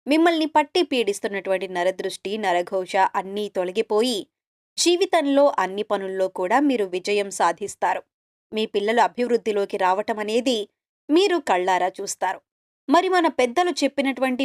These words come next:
పురాతన కాలం నుంచి వస్తున్నటువంటి ఈ చిన్న పరిహారం దృష్టి దోషాలను తొలగించుకోవటానికి, అలాగే నెగిటివ్ ఎనర్జీని పోగొట్టి జీవితంలో అధిక ధనాన్ని సంపాదించేలా చేసే ఈ చిన్న పరిహారాన్ని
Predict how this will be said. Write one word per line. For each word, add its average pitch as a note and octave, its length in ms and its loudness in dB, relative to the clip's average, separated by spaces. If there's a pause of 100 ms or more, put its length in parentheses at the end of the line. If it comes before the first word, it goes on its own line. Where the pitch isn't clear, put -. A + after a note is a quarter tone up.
(120)
పురాతన A3 440 4 (160)
కాలం A3 320 2
నుంచి G#3+ 200 -6 (100)
వస్తున్నటువంటి G#3 720 -4 (220)
ఈ A3 40 -4 (140)
చిన్న A3 320 0
పరిహారం G3+ 460 2 (180)
దృష్టి F#3 380 -6
దోషాలను G#3+ 480 0
తొలగించుకోవటానికి, G#3+ 1040 -2 (720)
అలాగే F4 340 2 (240)
నెగిటివ్ C#4+ 420 0 (140)
ఎనర్జీని G#3+ 500 -2 (100)
పోగొట్టి F#3 520 -4 (300)
జీవితంలో B3 600 0 (180)
అధిక F#3 320 0 (120)
ధనాన్ని F#3+ 380 -4 (100)
సంపాదించేలా A#3 800 0 (120)
చేసే G3+ 280 0 (580)
ఈ D#4+ 200 2
చిన్న C4+ 180 4 (140)
పరిహారాన్ని G3 680 0